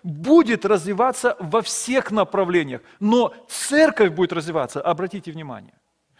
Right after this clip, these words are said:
Не отдельные какие-то институты христианские, а церковь будет, во-, будучи водима Духом Святым, она будет усматривать, церковь будет усматривать,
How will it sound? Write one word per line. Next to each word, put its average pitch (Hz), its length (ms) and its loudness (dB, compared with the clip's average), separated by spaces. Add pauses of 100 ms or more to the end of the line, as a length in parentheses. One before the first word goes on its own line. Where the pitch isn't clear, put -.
(140)
Не 240 220 2
отдельные 262 680 2
какие-то 233 420 -4 (120)
институты 226 800 -6
христианские, 170 880 -6 (460)
а 202 140 4
церковь 277 920 2 (460)
будет, 160 720 2 (280)
во-, 165 280 -2
будучи 180 800 -4
водима 190 500 -4
Духом 160 500 -4
Святым, 214 440 -8
она 208 280 0
будет 214 400 -6 (260)
усматривать, 185 1080 -2
церковь 247 520 0
будет 156 280 -6
усматривать, 220 540 -6